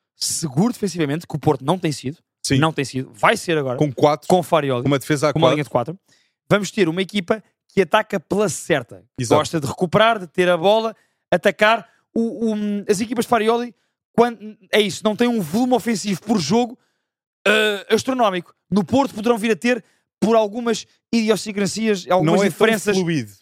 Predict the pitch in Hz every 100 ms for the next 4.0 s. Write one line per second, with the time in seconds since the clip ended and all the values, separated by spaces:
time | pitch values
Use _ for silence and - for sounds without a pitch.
0 | _ 208 180 147 135 131 220 220 233 254
1 | 170 - 170 120 120 104 240 214 262 269
2 | 254 240 _ 180 147 269 254 202 247 220
3 | - 156 139 107 - 202 123 127 113